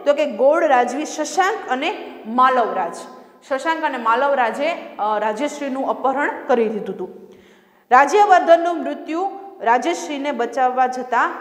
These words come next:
થયું હતું. અ, રાજ્યવર્ધન હતા, બરાબર,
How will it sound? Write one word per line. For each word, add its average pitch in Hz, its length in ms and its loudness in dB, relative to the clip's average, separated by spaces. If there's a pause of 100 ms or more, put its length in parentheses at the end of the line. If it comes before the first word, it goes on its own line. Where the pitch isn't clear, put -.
(160)
થયું 214 180 -2
હતું. - 360 -10 (760)
અ, 214 260 -4
રાજ્યવર્ધન 247 640 0
હતા, 262 240 -2 (360)
બરાબર, 302 220 0